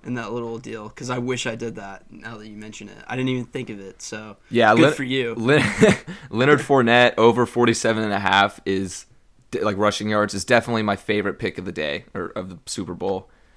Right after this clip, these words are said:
Speaker 2: Uh, Playoff
Speaker 1: Yeah.
Speaker 2: Lenny's been going off. I don't think they're gonna give Ronald Jones as many carries 'cause he's been kind of in a slump.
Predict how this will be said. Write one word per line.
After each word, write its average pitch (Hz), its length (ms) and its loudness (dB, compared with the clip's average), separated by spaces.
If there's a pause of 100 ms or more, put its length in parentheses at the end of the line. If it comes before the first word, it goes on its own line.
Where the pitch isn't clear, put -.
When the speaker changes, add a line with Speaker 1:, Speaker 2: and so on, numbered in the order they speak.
(200)
Speaker 2:
Uh, 82 140 -4
Playoff 131 400 6
Speaker 1:
Yeah. 117 60 0
Speaker 2:
Lenny's 123 240 0
been 107 140 -2
going 107 340 2
off. 101 480 0 (440)
I 98 80 0
don't 117 320 -2
think 123 160 -2
they're 120 120 -2
gonna 113 120 -2
give 107 200 0
Ronald 107 300 2
Jones 104 260 -2
as 95 100 -10
many 98 160 -6
carries 101 480 -2
'cause - 140 -16
he's 101 160 -8
been 98 180 -8
kind 101 200 -6
of 95 60 -6
in 98 80 -4
a 95 40 -8
slump. 98 440 -8